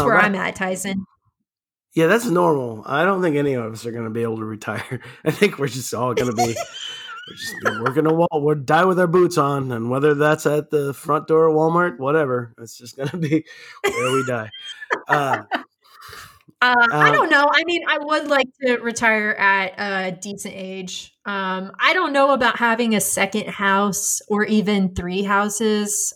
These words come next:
Speaker 2: uh, and a boat, like, that level of
Speaker 1: Oh, yeah,
Speaker 2: wealth.
Speaker 1: a boat, a boat
Speaker 2: Um,
Speaker 1: is a big deal. Like, a boat is like a
Speaker 2: It is a big deal, right?
Speaker 1: Yeah,
Speaker 2: Like,
Speaker 1: people
Speaker 2: you
Speaker 1: are
Speaker 2: kinda
Speaker 1: like
Speaker 2: made it if you have a boat.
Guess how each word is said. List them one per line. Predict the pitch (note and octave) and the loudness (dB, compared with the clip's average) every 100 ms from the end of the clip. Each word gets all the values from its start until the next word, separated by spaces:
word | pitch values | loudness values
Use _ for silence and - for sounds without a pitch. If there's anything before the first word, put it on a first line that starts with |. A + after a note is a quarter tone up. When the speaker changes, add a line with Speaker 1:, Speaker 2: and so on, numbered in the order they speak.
| G3 | -4
Speaker 2:
uh, | F#3 F3+ - | -2 -2 -4
and | F#3+ F#3 | -4 -2
a | |
boat, | E3+ F#3+ F3 F#3 G3 | -2 0 2 0 -2
like, | F#3+ F3+ F3 | -4 -4 0
that | F3+ F#3 G3+ | 2 2 2
level | G3 F#3+ G3+ G3+ F#3 _ _ _ | 0 2 2 0 -2 _ _ _
of | F#3+ F#3+ | -4 0
Speaker 1:
Oh, | F#3+ F3+ | 4 6
yeah, | D#3+ | 6
Speaker 2:
wealth. | C#3+ | 4
Speaker 1:
a | B2+ | 4
boat, | F#3 G#3+ | 4 4
a | E3 G3 F#3+ | 4 4 6
boat | G#3+ F#3 | 4 4
Speaker 2:
Um, | |
Speaker 1:
is | B2+ B2+ | -4 -6
a | |
big | B2+ D3+ A#2+ | 0 0 2
deal. | C#3 B2+ | 2 0
Like, | A2+ A2+ | -2 -10
a | G2 | -12
boat | G2+ B2 B2 - | -6 0 0 0
is | - G2 F#2 | -6 -12 -10
like | F2 - | -12 -12
a | - | -6
Speaker 2:
It | F#4+ | 0
is | A4 C5 C5+ C5 | 6 6 4 -2
a | G#4 | 0
big | C4 F3+ | 0 0
deal, | A3 G3+ E3+ E3 G#3+ | 0 0 -2 -4 -6
right? | F#4 G4+ - | -6 -8 -4
Speaker 1:
Yeah, | C3 A2 A2 | -4 -2 -4
Speaker 2:
Like, | G3 | 0
Speaker 1:
people | A3 D#3 | 2 4
Speaker 2:
you | C3+ | 2
Speaker 1:
are | |
Speaker 2:
kinda | D4+ C4 | 2 2
Speaker 1:
like | A#3 | -2
Speaker 2:
made | |
it | - - | -4 -8
if | F3+ F3+ | -6 -6
you | G3+ | -6
have | G3+ F3+ | -6 -6
a | |
boat. | F3 C#4+ - | -6 -6 -6